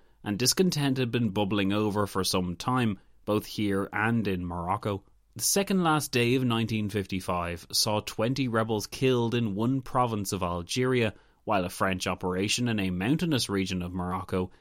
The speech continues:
killed fifty. "If the European and Muslim populations could not find a way to live together in peace and mutual respect," commented the French premier, "then they would be condemned to die together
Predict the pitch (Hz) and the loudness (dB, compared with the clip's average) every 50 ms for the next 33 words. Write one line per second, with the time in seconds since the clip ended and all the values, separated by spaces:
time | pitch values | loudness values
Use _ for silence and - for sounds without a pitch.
0 | _ _ _ - - - 92 90 90 87 - - - - - - - 104 101 - | _ _ _ -12 -6 -4 -4 -4 -4 -6 -8 -12 -16 -16 -10 -6 -6 -6 -4 -4
1 | - 104 95 - - - _ _ _ - - - - - - - - 180 180 - | -6 -8 -8 -8 -12 -20 _ _ _ -20 -20 -20 -20 -20 -10 -4 -2 -2 -2 -2
2 | - 202 185 175 175 180 180 170 - 170 156 156 156 160 170 170 160 160 147 139 | -2 0 2 4 4 4 4 4 4 2 4 4 4 4 4 2 2 4 4 4
3 | 147 160 165 180 180 175 160 - 156 139 - 123 113 104 107 110 113 - - - | 4 4 4 2 0 0 0 -2 -4 -4 -2 -2 0 2 2 2 0 0 -2 -2
4 | 92 87 87 - - 101 101 104 117 139 - - - 156 156 151 143 127 117 117 | -2 -4 -4 -4 -4 -2 -2 0 -2 -2 -2 -2 0 0 2 2 2 2 2 2
5 | 120 117 117 104 101 98 110 120 123 120 - 139 123 117 104 98 98 113 117 120 | 0 0 0 0 0 2 2 2 0 -2 -4 -4 -2 0 0 0 0 0 0 0
6 | 113 101 98 98 - - - 113 110 - - 117 107 95 90 98 107 95 - 101 | 0 0 -2 -4 -4 -2 -2 0 0 0 0 0 0 0 0 0 -2 -2 -2 -2
7 | 92 90 90 85 85 87 - - - - 156 160 151 - - - - - - _ | -2 -2 -2 -4 -4 -4 -4 -4 -2 0 0 0 0 -2 -6 -10 -12 -12 -16 _
8 | _ _ - - - 87 165 - 78 - 90 85 - 90 - 101 90 85 82 - | _ _ -14 -10 -8 -8 -6 -8 -8 -10 -12 -12 -12 -6 -4 -4 -4 -2 -4 -8
9 | - - - 113 123 143 147 127 113 107 95 - _ _ _ _ _ - 110 104 | -8 -4 -2 0 0 2 2 2 2 0 0 -4 _ _ _ _ _ -6 -2 0
10 | 104 104 113 113 113 98 - 117 117 117 113 95 - - - _ _ _ - - | 0 2 2 2 2 0 0 2 2 2 2 0 -4 -12 -20 _ _ _ -4 -2
11 | 139 127 120 110 120 131 156 175 175 165 - - - 156 147 131 117 120 117 123 | 0 0 2 2 2 2 2 2 0 -2 -4 -6 -6 -6 -6 -2 0 2 2 4
12 | 151 170 170 170 175 170 156 147 131 113 113 110 107 - | 4 2 2 2 0 0 0 0 0 2 2 0 0 -2